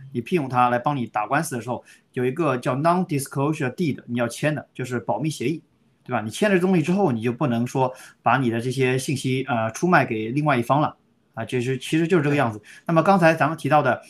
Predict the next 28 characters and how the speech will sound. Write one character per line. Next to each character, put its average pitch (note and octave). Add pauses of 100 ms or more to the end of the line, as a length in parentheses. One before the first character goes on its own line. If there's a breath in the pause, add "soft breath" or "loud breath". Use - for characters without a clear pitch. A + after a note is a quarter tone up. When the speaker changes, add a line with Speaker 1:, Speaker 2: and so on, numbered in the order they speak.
(220 loud breath)
Speaker 1:
呃， A2+
这 B2
个， A#2
呃， A2+
利 D3
益 C#3+
冲 D3
突， C#3+ (240 soft breath)
就 C#3+
还 D3+
有 E3+
一 C#3
个 C3+
就 C3+
是 B2+
保 A2
密。 A#2+
比 C3
如 C#3
说， D3+ (300 loud breath)
啊， A#2+
这 B2+
个 B2
三 D#3+
年 D#3+
前， C3
对 C#3
吧？ B2+